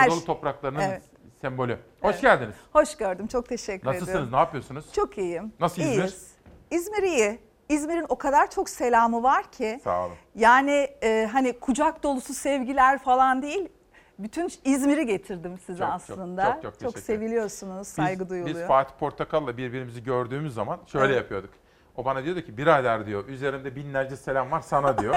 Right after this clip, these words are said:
Speaker 2: <laughs> Evet.
Speaker 1: Ben de, "Fatih'cim," diyorum, "bende de binlerce selam sana," diyorum. Birbirimize getiren götüren sağ olsun.
Speaker 2: Siz de var
Speaker 1: Neptün
Speaker 2: olun.
Speaker 1: Hanım, bunlar nedir ya? Bir, bir anlatın bize.
Speaker 2: Şimdi tarım can çekişiyor. Biraz evvel pamuk üreticisini verdiniz. Desteklemeler, e,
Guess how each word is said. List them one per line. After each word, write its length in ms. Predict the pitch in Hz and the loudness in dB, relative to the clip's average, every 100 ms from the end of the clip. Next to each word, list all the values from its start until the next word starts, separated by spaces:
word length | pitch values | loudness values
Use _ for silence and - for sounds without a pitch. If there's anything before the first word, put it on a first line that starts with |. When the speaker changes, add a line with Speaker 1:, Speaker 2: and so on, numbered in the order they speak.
| - | 0
Speaker 2:
<laughs> 100 | - | 0
Evet. 200 | 277 269 | 0 2
Speaker 1:
Ben 200 | 139 160 | 2 0
de, 80 | 131 | 0
"Fatih'cim," 500 | 131 156 - 147 117 | 2 0 -2 -12 -8
diyorum, 220 | 113 104 | -8 0
"bende 260 | 131 156 156 | 0 0 -6
de 120 | 127 | -8
binlerce 360 | 131 135 131 | -4 -4 -2
selam 260 | 123 147 156 - | -6 -4 -4 -2
sana," 220 | 135 143 | -2 0
diyorum. 180 | 151 160 | -2 0
Birbirimize 420 | 156 139 139 160 143 - - - | -2 -4 -2 -2 -2 -8 -8 -4
getiren 340 | 160 185 170 | -2 0 0
götüren 300 | 151 165 143 | -2 -2 -2
sağ 180 | 127 117 | 0 -2
olsun. 220 | 101 101 - _ 214 - | -2 -10 -20 _ -20 -16
Speaker 2:
Siz 260 | - 226 202 | -10 -6 -4
de 120 | 196 | 0
var 160 | 190 185 | 2 2
Speaker 1:
Neptün 100 | 175 | 2
Speaker 2:
olun. 60 | 254 | 0
Speaker 1:
Hanım, 120 | 160 | -2
bunlar 240 | 165 196 190 | 0 2 2
nedir 220 | 247 175 | 0 2
ya? 180 | 123 - | 2 0
Bir, 80 | 160 151 | -4 -2
bir 60 | |
anlatın 380 | 160 180 196 131 | -2 -2 -6 -8
bize. 260 | 107 190 381 | -4 0 0
Speaker 2:
Şimdi 320 | 370 349 339 - - - _ | 2 4 2 -2 -20 -20 _
tarım 380 | 302 285 294 285 - | 4 6 4 0 -4
can 300 | 208 254 269 | 6 8 8
çekişiyor. 720 | 254 269 240 233 - 240 233 214 | 4 -4 -6 -8 -4 0 0 2
Biraz 260 | 220 208 | 0 2
evvel 340 | 208 202 208 220 - | 2 2 2 0 -4
pamuk 300 | 214 208 208 | -4 -2 -4
üreticisini 640 | 190 185 202 185 190 196 | -6 -4 -6 -8 -8 -4
verdiniz. 540 | 190 190 185 185 185 | -2 -2 -4 -6 -4
Desteklemeler, 1000 | 220 208 - 196 196 190 185 185 185 185 - | -2 -2 -4 -6 -4 -2 -2 0 0 -4 -10
e, 120 | 185 | -8